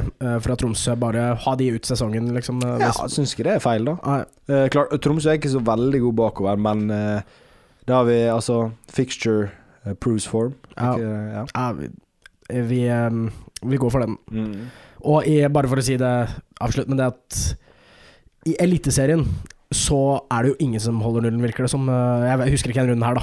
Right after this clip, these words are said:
Speaker 1: men
Speaker 2: Nei.
Speaker 1: det er litt mer, eh, ustabilt, da.
Speaker 2: Ja, og
Speaker 1: Eh.
Speaker 2: man må heller gå for offensive mulighetene, ja.
Speaker 1: Offensive mulighetene, ja. Og så, eh, neste jeg lurer på er jo, hva faen skjedde med Vålerenga?
Speaker 2: <laughs>
Speaker 1: Hva er det, har du noe svar til meg der?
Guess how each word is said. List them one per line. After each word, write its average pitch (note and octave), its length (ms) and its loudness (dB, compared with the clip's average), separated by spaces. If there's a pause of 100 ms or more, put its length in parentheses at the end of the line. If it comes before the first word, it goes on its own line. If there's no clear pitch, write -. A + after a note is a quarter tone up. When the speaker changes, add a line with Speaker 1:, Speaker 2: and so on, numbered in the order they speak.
Speaker 1:
men B2 140 2
Speaker 2:
Nei. A#2 160 2
Speaker 1:
det C3+ 100 -2
er D#3+ 60 2
litt E3 180 0
mer, D3+ 160 4
eh, C3 460 -2 (340)
ustabilt, C#3 420 0
da. - 160 -4
Speaker 2:
Ja, A2+ 120 0 (200)
og A#2 140 0
Speaker 1:
Eh. A2 160 4
Speaker 2:
man G#2+ 120 0
må A2 80 0
heller G#2+ 200 0
gå G2+ 140 0
for G2 180 -2
offensive F2 400 -8 (120)
mulighetene, F2 480 -8
ja. E2+ 100 -10
Speaker 1:
Offensive A#2 360 -2
mulighetene, A2 360 -4
ja. A2 60 -4 (1600)
Og E3 80 0
så, - 220 2 (200)
eh, E3+ 460 6 (440)
neste D3+ 260 2
jeg A#2 40 2
lurer A2+ 180 2
på D#3 160 4
er C3 220 2
jo, C3+ 120 4 (1200)
hva A#2+ 220 0
faen A#2 300 -2 (120)
skjedde A#2 300 -2
med A#2 100 0
Vålerenga? G#2+ 420 0 (480)
Speaker 2:
<laughs> - 440 -6
Speaker 1:
Hva D3+ 180 4 (200)
er C3 40 2
det, C3 120 2 (400)
har B2 120 2
du C3 60 2
noe C#3+ 80 4
svar C#3 240 2
til C3+ 160 -2
meg C3 160 2
der? B2+ 140 0